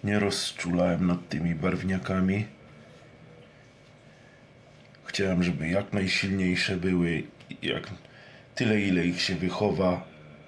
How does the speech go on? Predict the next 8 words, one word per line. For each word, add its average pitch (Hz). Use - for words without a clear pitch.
to 90
będą 80
najbardziej 92
silne 87
osobniki, 90
nie 101
jakieś 92
chore, 87